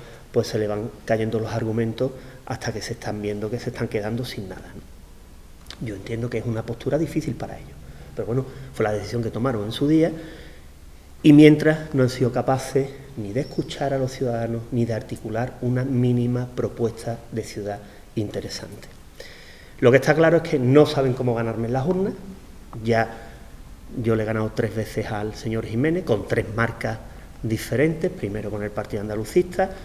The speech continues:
que pegó la espantada, luego con Juntos por Utrera, que ha fiado, eh, todo a este proceso judicial durante estos cuatro años, en los que se ha hinchado, como digo, de decir mentiras y que poco a poco,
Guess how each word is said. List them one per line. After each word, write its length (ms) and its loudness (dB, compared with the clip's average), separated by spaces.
que 100 -2
pegó 200 -2
la 100 -4
espantada, 840 -2
luego 280 2
con 140 -2
Juntos 320 -2
por 180 -4
Utrera, 420 6
que 140 2
ha 80 2
fiado, 540 0
eh, 440 -4
todo 440 4
a 200 -2
este 220 -6
proceso 580 -2
judicial 540 0
durante 340 2
estos 180 -8
cuatro 400 -2
años, 300 2
en 100 -6
los 100 -6
que 260 -6
se 260 -4
ha 80 0
hinchado, 480 0
como 200 -2
digo, 180 2
de 140 -4
decir 380 -6
mentiras 580 0
y 80 -4
que 100 -6
poco 240 -4
a 100 -8
poco, 300 -2